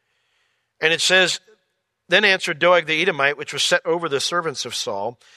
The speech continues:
and said, 'I saw the son of Jesse coming to Nob, to Ahimelech, the son of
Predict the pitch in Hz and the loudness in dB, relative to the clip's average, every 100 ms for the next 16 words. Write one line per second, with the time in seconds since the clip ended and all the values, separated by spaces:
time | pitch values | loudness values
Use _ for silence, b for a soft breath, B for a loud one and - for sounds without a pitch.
0 | b 139 131 156 156 165 160 180 190 190 | b -6 0 0 2 2 2 2 2 2
1 | - 170 147 151 165 - 135 - 170 170 | 0 0 0 2 0 -2 -6 -4 -2 -4
2 | 135 131 113 107 123 - 143 127 160 147 | -6 -6 -4 -2 -4 -4 -2 0 0 0
3 | 131 131 - - 143 139 120 | 0 0 -2 -2 0 0 -2